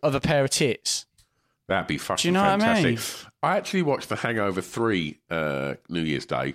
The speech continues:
Speaker 1: Hmm.
Speaker 2: um, because I was hungover.
Speaker 1: <laughs> Right,
Speaker 2: And,
Speaker 1: yeah.
Speaker 2: uh,
Speaker 1: Reasonable.
Speaker 2: and I'd never seen the third one.
Speaker 1: Hmm.
Speaker 2: And I, I love the first one. I think it's really funny.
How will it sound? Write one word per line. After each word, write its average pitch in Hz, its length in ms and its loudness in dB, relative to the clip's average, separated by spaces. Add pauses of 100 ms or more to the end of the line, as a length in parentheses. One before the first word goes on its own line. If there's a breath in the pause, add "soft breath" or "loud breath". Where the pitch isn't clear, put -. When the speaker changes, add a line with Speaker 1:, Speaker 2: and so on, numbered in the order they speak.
Speaker 1:
Hmm. 131 340 2 (360)
Speaker 2:
um, 82 480 0 (1160)
because 78 280 -2
I 73 40 2
was 73 140 0
hungover. 90 440 0
Speaker 1:
<laughs> 135 220 2
Right, - 160 2 (260)
Speaker 2:
And, 98 100 2
Speaker 1:
yeah. 101 60 2
Speaker 2:
uh, 92 300 0 (800)
Speaker 1:
Reasonable. 131 460 2
Speaker 2:
and 208 80 -8 (720)
I'd 147 120 0
never 180 200 4
seen 160 240 4
the 104 60 2
third 85 360 2
one. 73 200 2
Speaker 1:
Hmm. 117 160 0 (720)
Speaker 2:
And 120 120 2
I, 123 40 4
I 120 260 4
love 135 280 2
the 101 60 -2
first 85 320 -2
one. 80 100 0
I 82 40 -2
think 85 240 -4
it's - 120 -10
really 95 260 2
funny. 73 400 0